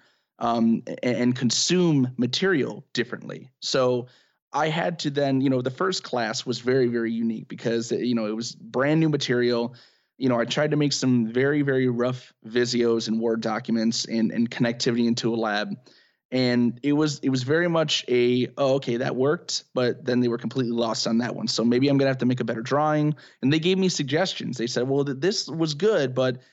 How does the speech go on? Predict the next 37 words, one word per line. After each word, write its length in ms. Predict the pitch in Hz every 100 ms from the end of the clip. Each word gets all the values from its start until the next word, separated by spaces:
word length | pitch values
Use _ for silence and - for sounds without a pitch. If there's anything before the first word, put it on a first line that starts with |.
| _ -
you 160 | - 202
could 140 | 196
only 200 | 196 185
u-, 100 | 165
use 300 | 143 170 156
a 20 |
little 120 | 151
bit 80 | 147
of 80 | 131
work 240 | 131 127
here 180 | - 120
because 240 | 110 113 117
we 100 | 139
weren't 240 | 147 135
getting 240 | 131 123
what 200 | 117 113
you 40 | 120
were 80 | 113
trying 260 | 120 113
to 40 | 113
come 220 | - 110
across 340 | 110 113 -
with." 160 | 95 - _ _ _ -
So, 540 | - 170 151 147 139 _ -
you 100 | 147
know, 100 | 131
now 320 | 139 160 190
that 140 | 165
I've 120 | 135
done 200 | 131 175
it, 140 | 151 113
you 40 |
know, 220 | 120 110 120
three, 340 | - 113 127 127
four, 320 | 117 117 117
five 320 | - 113 110
times, 640 | 147 180 156 123 104 -